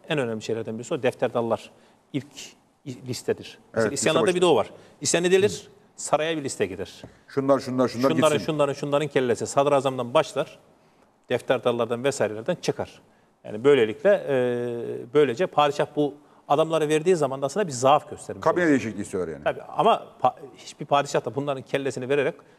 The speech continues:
Speaker 1: yani çok nadir
Speaker 2: Kendi paçasını kurtaramamıştır.
Speaker 1: kurt-, ve kurtaran bir
Speaker 2: Otorite
Speaker 1: iki tane
Speaker 2: yerleri
Speaker 1: oluyor.
Speaker 2: oluyor.
Speaker 1: Yani çoğu çünkü orada ikinci faktör geliyor, yönetim değişsin diyorlar. Yani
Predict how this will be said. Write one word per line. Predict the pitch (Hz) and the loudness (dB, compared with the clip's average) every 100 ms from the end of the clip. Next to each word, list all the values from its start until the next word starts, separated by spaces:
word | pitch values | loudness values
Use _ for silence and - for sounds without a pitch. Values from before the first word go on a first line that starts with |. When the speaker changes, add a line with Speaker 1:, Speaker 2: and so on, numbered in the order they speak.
| _ | _
Speaker 1:
yani | 123 117 | -8 -4
çok | - 151 | -4 0
nadir | 143 147 | 2 4
Speaker 2:
Kendi | 165 160 | 4 2
paçasını | 151 120 147 | 2 2 0
kurtaramamıştır. | 147 127 101 - 247 | 2 2 0 0 -2
Speaker 1:
kurt-, | - 165 | -2 -4
ve | 165 | -2
kurtaran | 151 - 220 175 214 | -2 -2 0 2 4
bir | |
Speaker 2:
Otorite | 202 180 | 4 4
Speaker 1:
iki | 175 | 6
tane | 175 | 4
Speaker 2:
yerleri | 170 165 | 6 6
Speaker 1:
oluyor. | 143 | 4
Speaker 2:
oluyor. | 120 | 4
Speaker 1:
Yani | 127 - | 0 4
çoğu | 208 208 | 4 4
çünkü | 208 196 220 202 - - _ _ _ _ _ _ _ | 2 2 2 2 -2 -20 _ _ _ _ _ _ _
orada | 202 202 247 | 4 6 2
ikinci | 226 208 202 | 0 0 2
faktör | - 139 139 | 0 0 -2
geliyor, | 123 147 240 | 0 0 0
yönetim | 180 180 180 127 | 0 -2 -2 -4
değişsin | 107 101 110 | -4 -4 -8
diyorlar. | 104 104 | -6 -4
Yani | 107 110 | -2 -4